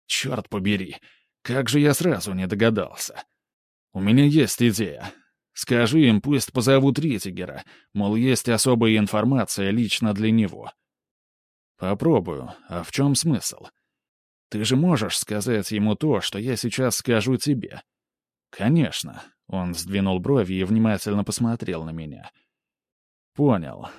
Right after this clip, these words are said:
Я должен выполнять функцию межмирового телефона». «Ага, передатчик», —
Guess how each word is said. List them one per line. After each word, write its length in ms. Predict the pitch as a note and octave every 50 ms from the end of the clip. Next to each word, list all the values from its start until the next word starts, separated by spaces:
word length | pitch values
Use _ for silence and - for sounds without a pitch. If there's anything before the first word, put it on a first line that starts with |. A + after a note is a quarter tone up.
| - _ -
Я 180 | G2+ F#2+ G2 G#2
должен 420 | A2 C#3 C#3+ C3+ A#2+ C3 B2+ B2+
выполнять 560 | A#2+ A#2+ G#2 B2 A#2+ A#2+ C3+ C#3 B2+ A2+ -
функцию 600 | - - B2 C3+ B2+ A#2 - - - A#2+ A#2 A2+
межмирового 840 | A2+ A#2+ B2 A#2 G#2 - A#2 A2+ A2 A2+ A2 G#2 G#2+ A#2+ G#2+ A2+ A2+
телефона». 680 | - - B2 B2 C3+ B2+ - - F2 E2 - - - - _ _ _ _ _ _ _ _ _ _ _ _ _ _ _
«Ага, 600 | - E2 F2+ F#2+ F#2+ A#2+ C3+ C3+ A#2 F#2+ E2+ -
передатчик», — 800 | - B2 B2 C3+ D3 D3 D3+ G#2 - - - - - - - -